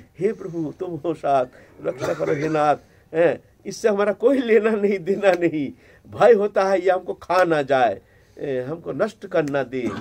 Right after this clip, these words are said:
ए, तो जैसे हम उस समय अंतर जगत में ठाकुर जी को बैठा करके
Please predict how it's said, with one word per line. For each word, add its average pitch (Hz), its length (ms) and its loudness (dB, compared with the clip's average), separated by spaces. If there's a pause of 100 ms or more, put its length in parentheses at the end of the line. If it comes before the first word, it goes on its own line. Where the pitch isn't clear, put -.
(320)
ए, 147 160 0
तो 190 220 -4
जैसे 160 400 -2
हम 185 160 -2
उस 180 220 -10
समय 190 340 0 (240)
अंतर 190 320 -2
जगत 180 360 -2
में 185 100 -6
ठाकुर 170 320 -8
जी 165 120 -12
को 175 120 -10
बैठा 156 340 -4
करके 180 380 -6